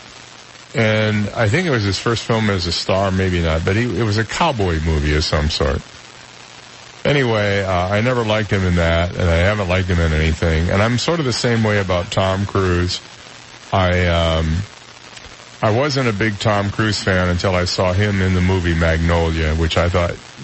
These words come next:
was his best star turn to date, including the, all the recent stuff he's done. So,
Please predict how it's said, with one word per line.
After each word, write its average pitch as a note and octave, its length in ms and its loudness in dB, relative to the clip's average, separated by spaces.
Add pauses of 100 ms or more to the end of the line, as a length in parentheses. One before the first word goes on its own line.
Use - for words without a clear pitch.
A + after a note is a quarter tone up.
(200)
was F#2+ 180 0
his F2+ 180 -2
best - 640 -4
star F#2+ 360 -2
turn F2 500 0
to - 100 0
date, F2 300 0
including F#2 500 -2
the, E2 240 0 (680)
all F#2+ 120 0
the E2+ 140 0
recent F2 340 0
stuff - 340 -2
he's D#2 160 0
done. D#2 260 2 (800)
So, - 220 -2